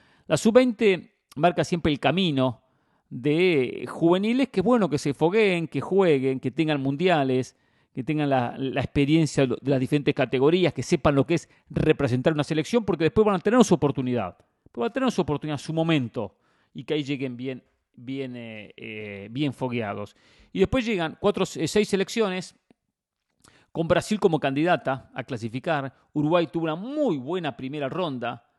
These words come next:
donde ganó tres de los cuatro partidos, empató uno. Uruguay es muy competitivo en este nivel,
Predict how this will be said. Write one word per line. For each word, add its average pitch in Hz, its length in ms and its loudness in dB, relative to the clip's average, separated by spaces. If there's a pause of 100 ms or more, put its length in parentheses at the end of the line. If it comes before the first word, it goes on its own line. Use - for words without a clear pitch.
(340)
donde 139 320 -6
ganó 135 280 -6
tres 170 360 -6
de 135 80 -6
los 131 100 -6
cuatro 131 240 -8
partidos, 120 320 -10
empató 127 360 -4
uno. 165 240 0
Uruguay 135 340 2
es 143 120 -2
muy 147 240 -2
competitivo 135 720 0
en 131 60 2
este 123 200 -6
nivel, 143 420 2